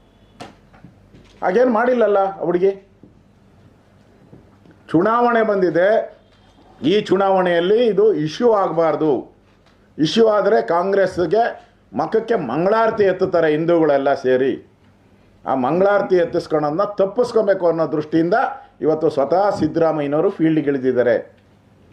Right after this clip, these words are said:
ನಾನು ಅವರ ಹೇಳಿಕೆಯನ್ನು ನೋಡಿದ್ದೀನಿ, ಇದು ಪರ್ಸನಲ್ ಮ್ಯಾಟರ್ ಅಂತ ಹೇಳಿದ್ದಾರೆ ಅವರು. ಏನು ಈಗ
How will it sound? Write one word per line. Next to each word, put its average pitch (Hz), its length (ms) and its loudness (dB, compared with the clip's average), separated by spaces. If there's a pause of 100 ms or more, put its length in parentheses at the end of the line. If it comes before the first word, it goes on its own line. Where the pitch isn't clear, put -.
(720)
ನಾನು 147 180 -2
ಅವರ 151 140 2
ಹೇಳಿಕೆಯನ್ನು 165 540 0
ನೋಡಿದ್ದೀನಿ, 156 460 0
ಇದು 90 280 -8 (480)
ಪರ್ಸನಲ್ 147 420 -2
ಮ್ಯಾಟರ್ 143 320 -2
ಅಂತ 123 180 -2
ಹೇಳಿದ್ದಾರೆ 104 400 0
ಅವರು. - 200 -14 (1080)
ಏನು 175 180 0
ಈಗ 131 200 -2